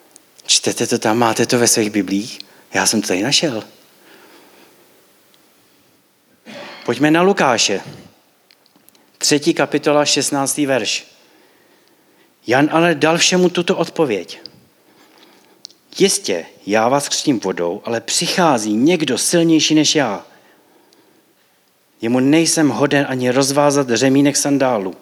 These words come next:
On vás bude křtít Duchem Svatým a ohněm." Co to je ten oheň?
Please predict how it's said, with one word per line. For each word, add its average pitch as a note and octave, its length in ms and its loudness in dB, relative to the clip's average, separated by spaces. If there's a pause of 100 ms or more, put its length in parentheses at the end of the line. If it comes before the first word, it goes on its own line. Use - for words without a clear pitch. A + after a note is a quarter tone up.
(640)
On D#3+ 240 0
vás C#3 220 0
bude C3+ 220 2
křtít - 400 -4 (120)
Duchem C3 320 2
Svatým B2 520 0 (1700)
a A2+ 320 -2 (380)
ohněm." C#3+ 600 0 (3250)
Co - 160 -2
to - 120 -6
je A#2+ 160 -2
ten E3+ 180 -4
oheň? B2+ 360 -6